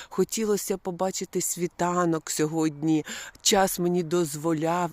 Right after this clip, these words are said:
і якби я їхала, можливо б і побачила це сонечко, яке встає, і з вами поділилася. Але знову мій велосипед сказав: «Ні,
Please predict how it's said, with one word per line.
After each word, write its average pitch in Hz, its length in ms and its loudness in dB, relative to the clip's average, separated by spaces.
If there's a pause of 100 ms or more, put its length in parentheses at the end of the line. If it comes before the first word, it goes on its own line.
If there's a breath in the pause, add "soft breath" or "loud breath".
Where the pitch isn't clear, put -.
і 170 100 0
якби 160 340 2
я 170 140 0
їхала, 165 520 0
можливо 165 480 0
б - 120 -4
і 180 100 -6
побачила 156 720 -2
це 151 140 -6
сонечко, 156 640 -2 (260 loud breath)
яке 170 320 0
встає, 165 640 0
і 226 100 0
з 151 100 -4
вами 156 420 0
поділилася. 151 800 0 (400 loud breath)
Але 196 720 4
знову 170 600 2
мій 180 300 2
велосипед 160 680 -2
сказав: 165 580 0
«Ні, 165 400 2